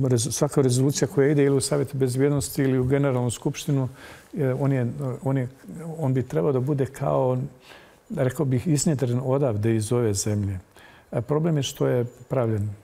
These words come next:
na nekom drugom mjestu, to smo vidjeli od predsjedavajućeg predsjedništva Bosne i Hercegovine, je bio potpuno jasan. Ja, ja mislim da je dobra stvar što je bio potpuno iskren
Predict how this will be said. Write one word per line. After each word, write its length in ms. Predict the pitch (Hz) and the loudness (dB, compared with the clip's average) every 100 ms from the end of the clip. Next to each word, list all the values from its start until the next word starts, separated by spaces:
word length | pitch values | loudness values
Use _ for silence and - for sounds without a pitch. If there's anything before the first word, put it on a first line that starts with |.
| - | -8
na 180 | 139 | -2
nekom 280 | 117 110 117 | -2 -2 -4
drugom 300 | 104 120 135 | -2 -2 0
mjestu, 280 | 117 113 - | 0 -2 -6
to 140 | - 113 | -6 -6
smo 220 | - 107 | -4 -2
vidjeli 360 | 110 135 120 | 0 0 0
od 160 | 107 107 101 | 0 -2 -6
predsjedavajućeg 680 | 123 - 117 117 110 - 113 | -6 -2 0 0 0 -4 -6
predsjedništva 560 | 117 110 - 110 - 113 | -2 -2 -2 -2 -4 -2
Bosne 340 | 117 113 127 | -2 -2 -4
i 40 | |
Hercegovine, 360 | 123 131 127 123 | -4 -2 0 0
je 60 | 117 | 0
bio 180 | 131 117 - 131 127 - - | 0 -2 -4 -6 -6 -8 -2
potpuno 540 | 151 - 165 151 139 - - - - | -4 -2 0 0 0 -6 -14 -20 -4
jasan. 380 | 139 139 - 127 | 0 2 0 0
Ja, 300 | 156 160 175 | 0 0 2
ja 100 | 170 | 2
mislim 320 | 185 - 165 | 2 2 2
da 120 | 151 | 4
je 220 | 156 147 139 - - - - - _ _ - | 4 2 -2 -8 -20 -20 -20 -20 _ _ -12
dobra 500 | 147 143 123 151 180 | -6 -2 2 4 2
stvar 260 | 156 - 147 | 0 0 0
što 280 | - - 143 | -2 -2 0
je 120 | 139 | 0
bio 440 | 131 143 139 123 131 - - | 0 2 2 0 -4 -12 -6
potpuno 420 | 135 117 135 117 | -4 -2 -2 0
iskren 480 | 117 - 131 127 | 0 -2 -2 -2